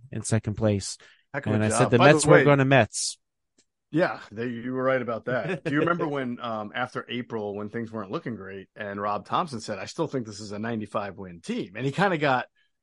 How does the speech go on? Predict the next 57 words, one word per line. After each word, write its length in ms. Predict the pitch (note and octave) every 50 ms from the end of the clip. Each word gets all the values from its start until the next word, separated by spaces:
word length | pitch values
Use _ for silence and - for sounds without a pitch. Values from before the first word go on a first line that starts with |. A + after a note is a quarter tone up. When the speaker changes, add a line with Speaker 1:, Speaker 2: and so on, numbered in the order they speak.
| _ _ _ _ _
Speaker 2:
crushed 320 | - - - B3 D4+ - -
for 220 | - C3+ B2 A#2 A2
it. 160 | A2 - -
Now, 160 | D3 C3 B2+
they 100 | C3+ D3
didn't 160 | F3 G#3+ F#3+
win 120 | E3+ D3+ C#3+
ninety-five, 640 | C#3+ C#3 B2+ A#2 - - D#3 E3+ E3 C#3 B2+ A#2 -
but 100 | C3+ B2+
I 80 | D3+
don't 140 | F3 F3 D#3+
think 160 | D3+ D3+ - C#3
anybody 320 | C#3+ D3 C#3+ C#3 C3+ - B2+
at 100 | A#2+ A2+
that 220 | C3+ C3+ - -
point 240 | - C3+ B2+ A#2+ -
thought 200 | - C3 B2 -
that 100 | B2 A2+
they, 200 | A#2+ B2 C3 - _
they 260 | D3 C3+ C#3 C3+ C3+
would 200 | B2 C3+ C3+ C3+
even 320 | - D3 C3+ A#2+ B2+ B2 A2+
get 240 | A2+ C#3 C#3 - -
to 140 | - C3+ A#2+
ninety 680 | A2 G#2+ G#2 G#2 A#2+ F3+ A3+ A#3+ G3 - G2+ F2 E2+ - _ _ _ _ _ _ _ _ _ _ _ _
wins. 340 | A#2+ B2 A#2 G2 F#2 F2 -
I, 160 | - D#3 E3 - -
I, 120 | F3 D#3+ -
I 80 | - G3+
don't 140 | A#3 A#3+ G#3+
know. 380 | G#3 F#3+ F3+ F3+ E3 D#3 - _ - D3 C3+
Actually, 240 | D#3 D#3 - E3+ D3+
I 40 | D#3
meant 160 | G3 G3 -
to 60 | D3+
do 120 | C3+ C3+ B2
this 120 | A#2 -
before 300 | - B2 G#2+ - A#2+ A#2
we 80 | A2 G#2+
recorded, 480 | G#2+ G2 - - B2 A#2 G#2+ G#2 F#2
but 180 | - A2 G2+ -
what 220 | A2 A#2 B2+ - -
the 100 | - B2
Phillies 400 | A2 - - C3+ C3 C3 B2+ G#2+
record 320 | A#2+ A#2+ A#2 A2+ A#2+ G#2+ G#2
is 320 | A2 A2+ A2+ A2 G#2+ -
since, 400 | - A#2 A2 G#2+ G#2 - - -
like, 320 | A2 G#2 G2+ G2 - - _ _ _ _ _ _ _ _ _ _ -
May 340 | - G#2 G#2+ A2+ A#2 A#2
fifteenth 520 | A2 - - A#2 - - - A#2 A#2+ A2+ A#2+
or 80 | A#2+
something 300 | G#2+ - C3 A#2+ C3+ C3 B2+
like 160 | B2 A#2+ A2+
that, 160 | C3 C3 B2+
it's 140 | C#3+ C#3 -
gotta 220 | - A3 A#3+ G#3+
be 440 | B2 - C#3 D3 B2 G#2+ G#2 G2 -